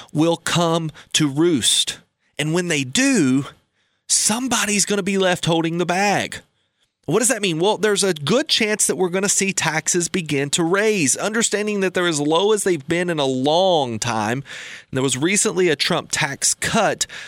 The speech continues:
that is sunsetting in twenty twenty-six. January the first, twenty twenty-six,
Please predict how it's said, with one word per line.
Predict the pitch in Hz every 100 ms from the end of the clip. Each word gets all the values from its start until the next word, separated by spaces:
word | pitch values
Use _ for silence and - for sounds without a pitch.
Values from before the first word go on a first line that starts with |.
| -
that | 147
is | 151 143
sunsetting | - 196 240 247 - 147 139 139
in | 139
twenty | - 151 156
twenty-six. | 147 143 147 156 - 202 175 - - - _ _ _ _ -
January | - 160 202 220 226
the | 208
first, | 196 180 - -
twenty | 170 170
twenty-six, | - 165 139 - - 180 165 -